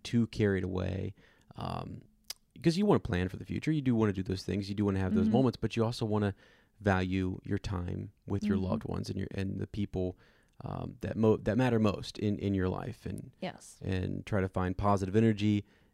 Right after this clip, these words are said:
Speaker 1: and, uh, yeah, camp out there if you can
Speaker 2: <laughs>
Speaker 1: for as long as you can, because there's,
Speaker 2: Yes.
Speaker 1: there's plenty of, of negative energy in the world and plenty
Speaker 2: Mm-hmm.
Speaker 1: of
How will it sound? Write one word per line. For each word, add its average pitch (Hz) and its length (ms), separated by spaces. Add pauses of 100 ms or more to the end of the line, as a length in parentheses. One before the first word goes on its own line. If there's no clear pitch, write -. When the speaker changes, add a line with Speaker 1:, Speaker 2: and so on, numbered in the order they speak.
(120)
Speaker 1:
and, 95 580
uh, 87 340 (240)
yeah, 120 200
camp 101 340
out 87 200
there - 140
if - 100
you - 60
can - 680 (160)
Speaker 2:
<laughs> - 40
Speaker 1:
for - 100
as 104 100
long 139 220
as 92 120
you 90 80
can, 101 280
because 107 260
there's, 113 200
Speaker 2:
Yes. - 100
Speaker 1:
there's 117 220 (180)
plenty 117 680
of, 92 260
of 92 200
negative 95 320
energy 92 280
in 98 60
the 95 80
world 98 280
and 101 120
plenty - 320
Speaker 2:
Mm-hmm. 95 100
Speaker 1:
of - 120